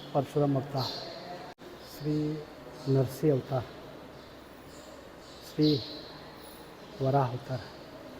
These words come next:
શ્રી કશ્યપ અવતાર, શ્રી મત્સ્ય અવતાર. એટલે બધા જ દેવી દેવતાઓના મૂર્તિઓ અહીંયા આપેલી છે.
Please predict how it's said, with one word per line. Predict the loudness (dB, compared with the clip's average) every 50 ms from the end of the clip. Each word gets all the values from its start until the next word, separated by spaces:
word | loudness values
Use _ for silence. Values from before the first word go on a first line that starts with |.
| -14 -14 -12 -8 -6 -4 -4 -4 -6 -8 -10 -12 -14 -14 -14 -14 -14 -14 -14 -14 -14 -14 -14 -16 -16 -16 -16 -16 -16 -16 -16 -16 -16 -18 -16 -12 -8
શ્રી | -6 -6 -6 -6 0 4 6 6 6 6 4 2 2
કશ્યપ | 2 2 2 4 2 0 0 0 -2
અવતાર, | -6 -4 0 0 0 0 0 -2 -6 -10 -12 -14 -14 -16 -16 -16 -16 -16 -16 -16 -16 -16 -16 -16 -16 -16 -16 -18 -18 -18 -18 -18 -18 -16 -16 -16 -16 -12
શ્રી | -2 4 6 6 6 6 4 0 -4 -8 -12 -14 -14 -8 -4 2
મત્સ્ય | 4 4 4 4 2 -2 0
અવતાર. | 0 0 0 0 0 0 0 -2 -6 -12 -14 -14 -14 -14 -14 -8 -4 -4 -2 -2 -4 -6 -8 -10 -12 -12 -12 -6
એટલે | 2 4 6 8 8 8 6 4 2 -2 -4 -6 -6 -8 -10 -10 -12 -12 -12 -12 0 2
બધા | 2 2 4 2 6 8 10 10
જ | 10 8 6 6
દેવી | 6 8 10 10
દેવતાઓના | 10 8 10 8 8 8 8 8 6 6 2 -2 -6 -10 -12 -10 -6 -4 -2 -2 -2 -4 -8 -10 -12 -12 -14 -16 -16 -16 -16 -16 -16 -16 -16 -16 -16 -16 -10 -6 -4 -4 -4 -4 -6 -8 -10 -12 -12 -14 -14 -14 -12 0 4
મૂર્તિઓ | 6 6 8 6 6 6 8 8 8
અહીંયા | 8 8 6 6 4
આપેલી | 2 2 4 4 4 4
છે. | 4 2 -2